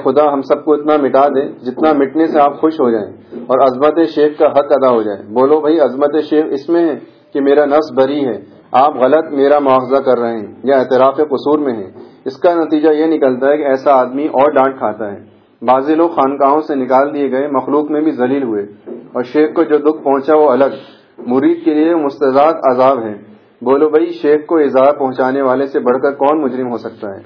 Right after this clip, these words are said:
اس لیے میں بہت ڈرتا ہوں۔ میں نے اپنی آنکھوں سے دیکھا، جب میرے شیخ کو ایک آدمی پر غصہ آیا، اس وقت فالج کا اٹیک، اسی وقت حضرت کو فالج کا اٹیک ہو گیا۔ ایسے موذی مریدوں سے اللہ بچائے جن کو سمجھانے کے باوجود بھی احساس نہیں ہے۔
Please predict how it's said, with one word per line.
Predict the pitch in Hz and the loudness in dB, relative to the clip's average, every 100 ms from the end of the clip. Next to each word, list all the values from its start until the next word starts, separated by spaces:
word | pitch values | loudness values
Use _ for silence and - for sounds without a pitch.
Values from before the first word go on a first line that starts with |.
| _ _ - 117 | _ _ -20 -14
اس | 117 143 | -12 -4
لیے | 151 | -2
میں | 151 | 0
بہت | 127 139 139 | 0 0 2
ڈرتا | 123 123 139 | 0 0 0
ہوں۔ | 147 143 117 | -2 -6 -6
میں | 131 | -4
نے | 139 | -2
اپنی | 139 143 | -4 -2
آنکھوں | 127 123 156 | -2 -2 -4
سے | 151 | -4
دیکھا، | 123 120 123 131 - - _ - | -6 -6 -6 -10 -12 -20 _ -2
جب | 131 | 0
میرے | 131 135 | 0 0
شیخ | 135 147 147 | 0 -2 0
کو | |
ایک | 156 147 | 2 2
آدمی | 123 135 | 2 0
پر | 143 143 | -4 -2
غصہ | 120 - 151 | -4 -2 0
آیا، | 131 120 - - - | 2 0 -6 -16 -14
اس | 117 147 | -4 -2
وقت | 147 | 0
فالج | 139 127 151 | 0 2 0
کا | 151 | 0
اٹیک، | 131 135 131 | 0 -2 -6
اسی | 135 175 156 | -8 -2 2
وقت | 165 170 - | 2 -2 -6
حضرت | 123 135 139 | -4 -2 -2
کو | 151 | -2
فالج | 135 127 135 | 0 0 0
کا | 135 | -2
اٹیک | 123 123 | -2 -4
ہو | 113 | -6
گیا۔ | 101 98 - - - - - - | -10 -12 -16 -20 -20 -20 -14 -2
ایسے | 131 143 | -2 0
موذی | 156 139 139 156 | 0 0 0 0
مریدوں | 139 139 143 | 0 0 -2
سے | 147 139 | -2 -4
اللہ | 127 135 | -2 -2
بچائے | 120 117 117 127 | -2 -2 -4 -4
جن | 123 | -6
کو | 131 | -6
سمجھانے | 135 127 117 123 131 | -6 -6 -4 -2 -2
کے | 139 | -4
باوجود | 123 117 117 139 139 | 0 0 0 -4 -4
بھی | 127 | -4
احساس | 117 120 117 113 | 0 0 0 -4
نہیں | 113 | -8
ہے۔ | 107 | -10